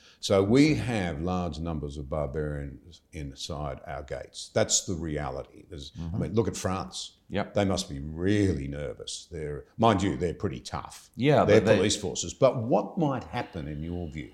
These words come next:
Speaker 1: if the situation in the Middle East escalates? What can we, are we gonna have more, dare I, <sighs> I shouldn't probably say this, I don't want to sound alarmist, but we shouldn't forget nine eleven.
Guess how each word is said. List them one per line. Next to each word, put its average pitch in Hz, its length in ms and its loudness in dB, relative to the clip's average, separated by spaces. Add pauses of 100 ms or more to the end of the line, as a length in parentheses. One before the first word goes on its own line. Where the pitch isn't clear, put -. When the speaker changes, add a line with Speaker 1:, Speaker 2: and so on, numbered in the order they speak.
(440)
Speaker 1:
if 92 160 -8
the 95 80 -8
situation 98 460 -4
in 78 60 -8
the 78 60 -6
Middle 82 280 -6
East - 260 -10
escalates? 73 540 -10 (200)
What 302 260 -8
can 143 200 0
we, 147 120 2 (420)
are 120 60 -8
we 147 120 2
gonna 156 140 -2
have 135 120 -4
more, 127 280 -4 (760)
dare 147 200 2
I, 110 100 -2
<sighs> - 120 -8
I 90 60 -4 (480)
shouldn't 101 360 -6
probably 82 240 -2
say 98 260 0
this, - 220 -8
I 87 60 -2
don't 104 100 -2
want 82 120 -4
to 73 60 -10
sound 73 220 -8
alarmist, 78 500 -10 (420)
but 90 220 -6
we 104 100 0
shouldn't 117 300 -2
forget 98 320 0
nine 90 240 -2
eleven. 90 540 -4